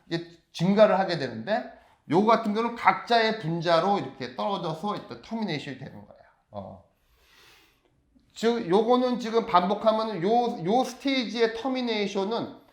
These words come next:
어, 두 개의 그 고분자 분자가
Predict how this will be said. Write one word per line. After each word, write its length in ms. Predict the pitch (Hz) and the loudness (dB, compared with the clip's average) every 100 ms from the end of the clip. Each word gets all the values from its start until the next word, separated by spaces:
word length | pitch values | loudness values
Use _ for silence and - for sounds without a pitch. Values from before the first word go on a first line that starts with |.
| _ - | _ -8
어, 200 | 120 120 | -6 -6
두 280 | 156 202 214 | -2 0 2
개의 380 | 233 233 240 226 | 2 2 2 2
그 160 | 202 | -2
고분자 580 | - 170 190 202 214 214 | 2 2 4 4 4 4
분자가 720 | 139 147 165 160 233 269 - | -2 0 2 4 4 2 -4